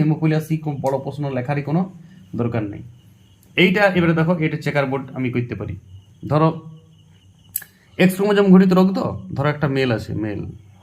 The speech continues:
হ্যাঁ, চেকার বোর্ড করছি, ইয়ার এক্স ক্রোমোজোমে রোগটা আছে, হুম, রোগটা আছে বলছি মেলের, মানে এক্স ক্রোমোজোমে প্লাস করে দিয়েছি হিমোফিলিয়া, এইচ করে দিয়েছি, আছে রোগটা।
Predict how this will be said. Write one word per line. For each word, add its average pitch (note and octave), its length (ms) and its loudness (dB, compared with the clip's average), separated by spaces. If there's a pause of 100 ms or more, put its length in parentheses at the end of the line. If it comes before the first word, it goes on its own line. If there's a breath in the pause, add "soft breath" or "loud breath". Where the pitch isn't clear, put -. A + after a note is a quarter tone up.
(1040)
হ্যাঁ, D#3 220 -8
চেকার A2+ 240 -6
বোর্ড G2 180 -6
করছি, - 240 -12 (480)
ইয়ার B2 160 2 (1400)
এক্স - 200 -4
ক্রোমোজোমে D3+ 440 2 (840)
রোগটা B2 260 0 (100)
আছে, - 200 -12 (760)
হুম, D#3+ 180 -8 (280)
রোগটা B2 220 -4 (140)
আছে B2+ 160 0 (100)
বলছি G2+ 240 -4 (300)
মেলের, G#2 260 -4 (400)
মানে A#2 120 -2 (160)
এক্স C#3+ 160 -6
ক্রোমোজোমে D#3 420 2
প্লাস D3 160 4 (100)
করে B2+ 140 -2
দিয়েছি A2 240 -8
হিমোফিলিয়া, A#2 420 -2 (120)
এইচ C3 200 -2
করে A2+ 140 -4
দিয়েছি, F#2+ 240 -6
আছে A2+ 140 -8 (100)
রোগটা। F#2 240 -4